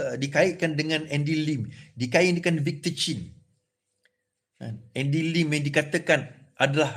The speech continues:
rakan baik Fa-, uh, apa, Azam Baki di dalam S P R M. Dikaitkan pula dengan Andy, apa, uh, apa, Victor Chin yang dikatakan pernah di-, di-, didakwa ataupun dituduh oleh lembaga hasil dalam negeri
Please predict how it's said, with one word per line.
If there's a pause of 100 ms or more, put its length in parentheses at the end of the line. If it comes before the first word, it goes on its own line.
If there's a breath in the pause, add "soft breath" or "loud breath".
rakan
baik (240 soft breath)
Fa-,
uh,
apa, (160)
Azam
Baki
di
dalam
S
P
R
M. (880)
Dikaitkan
pula
dengan
Andy,
apa, (320 loud breath)
uh, (320)
apa,
Victor
Chin
yang
dikatakan
pernah (320 soft breath)
di-,
di-,
didakwa
ataupun (460)
dituduh
oleh
lembaga
hasil
dalam
negeri